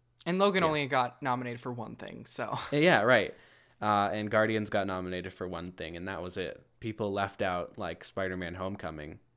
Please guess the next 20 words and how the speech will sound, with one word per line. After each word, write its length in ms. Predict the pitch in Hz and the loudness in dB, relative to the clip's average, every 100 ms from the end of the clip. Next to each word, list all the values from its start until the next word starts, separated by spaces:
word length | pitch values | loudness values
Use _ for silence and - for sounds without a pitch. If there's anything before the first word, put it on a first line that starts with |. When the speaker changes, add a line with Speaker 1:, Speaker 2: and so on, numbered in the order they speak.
| - | -16
Speaker 2:
and, 340 | - 65 - - - | -14 -14 -16 -20 -14
you 80 | 92 | -12
know, 160 | - - _ _ _ _ | -12 -16 _ _ _ _
Thor: 180 | 104 95 | -2 0
Ragnarok. 720 | 95 101 98 90 80 90 - _ _ _ _ - _ | 2 2 0 -4 -6 -8 -12 _ _ _ _ -20 _
But 200 | 117 107 | 2 2
I, 280 | 104 107 117 | 2 2 2
I 40 | 120 | 2
did, 200 | 123 107 | 2 2
I 140 | 117 | 0
did, 220 | 120 117 - - | 0 -6 -12 -6
I 100 | 117 | -2
do 100 | 120 | 0
wanna 160 | 113 107 | 0 0
talk 220 | 110 104 | 0 0
about, 320 | 101 98 98 | 0 0 0
uh, 240 | 98 90 87 - | -2 -4 -6 -8
so 160 | 110 | -6
Taika 220 | 101 110 113 | 0 0 2
Waititi, 580 | 107 98 104 95 95 | 0 0 -4 -4 -6